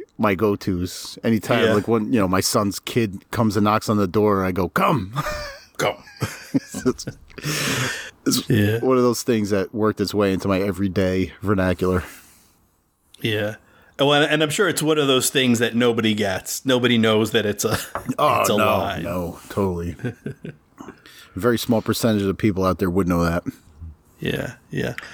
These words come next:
Speaker 2: So, yeah, with, with that banging on the door and then soon becomes rattling and shaking and, and d-, dust and bits of debris coming down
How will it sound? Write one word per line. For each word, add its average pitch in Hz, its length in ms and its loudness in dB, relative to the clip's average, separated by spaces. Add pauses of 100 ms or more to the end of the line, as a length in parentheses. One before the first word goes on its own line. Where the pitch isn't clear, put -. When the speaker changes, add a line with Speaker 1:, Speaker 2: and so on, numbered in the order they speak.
(160)
Speaker 2:
So, 139 680 2
yeah, 190 220 2
with, 139 300 0
with 151 220 0
that 160 220 0
banging 156 360 2
on 151 160 4
the 117 80 4
door 147 420 2
and 120 240 4
then 120 360 4
soon 135 340 2
becomes 123 920 -2 (320)
rattling 143 600 2
and 104 100 0
shaking 135 680 2
and, 95 340 -8 (100)
and 107 200 -8 (540)
d-, - 120 -16 (100)
dust 123 460 2
and 82 240 -8 (460)
bits 127 180 0
of 110 140 0
debris 120 380 2
coming 131 340 0
down 123 420 2